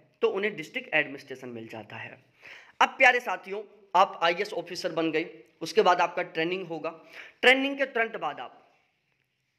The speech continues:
असिस्टेंट सेक्रेटरी या फिर प्यारे साथियों आप सब डिविजनल मजिस्ट्रेट के रूप में काम करोगे।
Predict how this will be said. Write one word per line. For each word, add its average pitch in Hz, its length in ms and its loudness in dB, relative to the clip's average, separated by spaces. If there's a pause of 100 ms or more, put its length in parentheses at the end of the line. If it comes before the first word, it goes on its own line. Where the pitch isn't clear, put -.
(1900)
असिस्टेंट 247 460 0
सेक्रेटरी 220 540 -2 (300)
या 160 160 2
फिर 240 160 -4
प्यारे 202 240 -4
साथियों 175 400 -12
आप - 400 -14
सब 233 260 0
डिविजनल 190 520 -2 (140)
मजिस्ट्रेट 165 500 -4
के 160 60 -6
रूप 143 200 -12
में 135 100 -10
काम 123 180 -8
करोगे। 123 360 -10